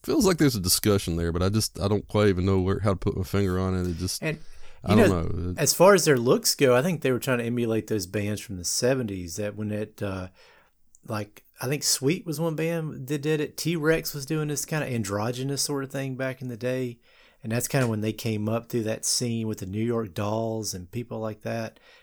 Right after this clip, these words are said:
Speaker 2: I think they were trying to be more like those bands, looks-wise.
Speaker 1: But that is not
Speaker 2: Um,
Speaker 1: the key to mainstream success, my friend. It's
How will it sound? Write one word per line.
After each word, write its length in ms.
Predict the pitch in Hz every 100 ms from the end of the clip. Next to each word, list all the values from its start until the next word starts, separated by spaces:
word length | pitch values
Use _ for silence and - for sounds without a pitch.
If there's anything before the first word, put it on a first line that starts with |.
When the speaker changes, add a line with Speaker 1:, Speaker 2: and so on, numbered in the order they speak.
| -
Speaker 2:
I 60 |
think 140 | 123 143
they 80 | 156
were 80 |
trying 180 | 120 139
to 60 | 110
be 140 | 107
more 280 | 98 104 120
like 220 | 107 98 -
those 260 | 104 98
bands, 580 | 95 98 92 87 87 - _ _ -
looks-wise. 800 | 127 135 - 101 87 - - - _ _ _
Speaker 1:
But 100 | -
that 160 | 101 117
is 120 | 101
not 200 | 101 104
Speaker 2:
Um, 60 | 90 _ _
Speaker 1:
the 80 | 98
key 300 | - 104 98
to 260 | 85 80 82
mainstream 600 | 113 95 98 92 98 92
success, 460 | - - 90 80 -
my 100 | 71
friend. 300 | 73 73 73
It's 160 | 80